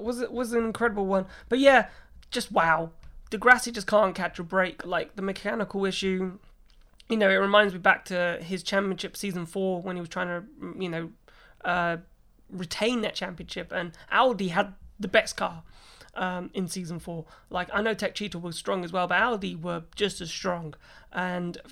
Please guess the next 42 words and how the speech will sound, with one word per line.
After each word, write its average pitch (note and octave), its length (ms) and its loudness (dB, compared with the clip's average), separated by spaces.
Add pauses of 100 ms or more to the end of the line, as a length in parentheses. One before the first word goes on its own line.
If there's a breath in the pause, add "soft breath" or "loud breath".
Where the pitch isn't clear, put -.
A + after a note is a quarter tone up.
the F#3+ 80 -4
way A3 160 2
that F3 120 0
Di F#3+ 60 -6
Grassi F#3+ 300 0
was F#3 100 -4
able F3+ 140 -4
to E3+ 80 -6
fight F3 320 -2
back A3 240 10
in F#3 60 -4
that E3 120 -6
championship, E3 380 -8
I E3+ 40 0
remember G3+ 300 0
in F#3+ 80 -4
that F3 160 -8
first F3+ 240 -2
four F3 140 -6
races, F#3+ 340 -4
he E3+ 80 -8
was F3 160 -8
having E3+ 340 -4 (360 soft breath)
just - 240 -12
terrible G#3 520 6
luck F#3 360 2
from F#3 240 -12 (420)
decent A3 440 -4
positions, F3 640 -6 (280 soft breath)
and, F3+ 380 -2 (160)
you G3 140 -2
know, F3 260 -6 (460)
it, G3+ 300 -6
it A3 160 2
was G#3+ 120 0
just G#3+ 160 -4
reminiscent A#3 540 2
of F#3+ 100 -4
that - 240 -8
Di G3+ 80 -10
Grassi F#3+ 540 -4 (280 soft breath)
back, - 400 2